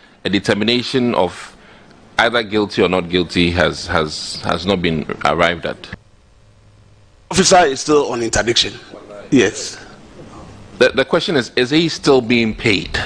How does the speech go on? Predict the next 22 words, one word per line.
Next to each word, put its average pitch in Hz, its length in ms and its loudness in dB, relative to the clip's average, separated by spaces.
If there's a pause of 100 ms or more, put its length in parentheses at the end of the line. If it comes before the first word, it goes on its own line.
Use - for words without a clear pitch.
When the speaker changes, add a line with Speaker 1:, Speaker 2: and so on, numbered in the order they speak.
(580)
Speaker 1:
the 95 140 2
same 120 640 0 (360)
salary, 98 580 0
or 110 160 4
have 113 280 0
we 143 100 4
now 117 240 2
corrected 107 560 -2
to 95 120 -6
fifty 113 280 0
percent 95 540 0 (340)
even? 101 400 0 (680)
Where 123 180 4
are 104 80 4
we? 90 320 -6 (560)
Speaker 2:
So 170 520 2 (100)
on 160 140 2
interdiction, 175 520 2
he 170 140 4
gets 185 260 2
fifty - 380 -2
percent. 139 640 2